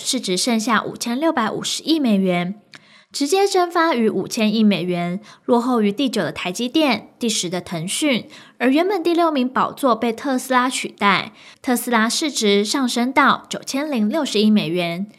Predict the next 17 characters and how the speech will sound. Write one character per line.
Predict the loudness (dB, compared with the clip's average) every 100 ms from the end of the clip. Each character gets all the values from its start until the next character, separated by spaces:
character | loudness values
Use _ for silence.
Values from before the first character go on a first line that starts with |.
| -20 -20 -12
Meta | -6 -2 0 -2
执 | -2 -2
行 | 0 2
长 | 2 0 -2
祖 | -6
克 | -2 0
伯 | 2 2 0
去 | -2 -2
年 | 0 0
宣 | 0 -2 2
布 | 2 2
将 | 0 0
Facebook | 0 -4 -2 -2 0 0 0 -2
改 | -6
名 | -6 -4
为 | -2
Meta， | -2 -2 -4 -2 -2